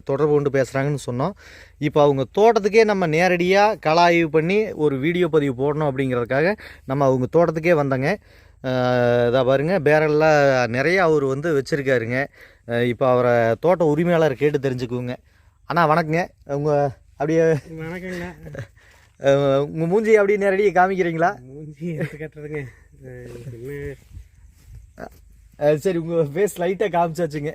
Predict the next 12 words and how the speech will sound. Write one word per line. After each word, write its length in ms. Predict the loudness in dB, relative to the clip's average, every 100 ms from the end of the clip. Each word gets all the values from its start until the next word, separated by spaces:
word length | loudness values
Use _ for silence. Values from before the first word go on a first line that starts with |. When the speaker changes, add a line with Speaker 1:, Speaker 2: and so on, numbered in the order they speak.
| -12
Speaker 1:
சரி, 200 | -10 -8
இப்ப 140 | -6 -8
நீங்க 240 | -8 -8
பதிவு 280 | -6 -6 -6
போடுங்க. 340 | -6 -6 -8 -10 _ _ _ _ _ _ _
Speaker 2:
பதிவு 360 | -16 -10 -8 -4
தான் 240 | -4 -4
சாணப்பாசி 560 | -8 -10 -10 -10 -14 -12
கரைசல்னு 340 | -14 -10 -10
சொல்லி 140 | -8 -8
வாங்கியாந்து 340 | -6 -6 -8
பயன்படுத்தினேங்க. 580 | -8 -8 -8 -8 -8 -6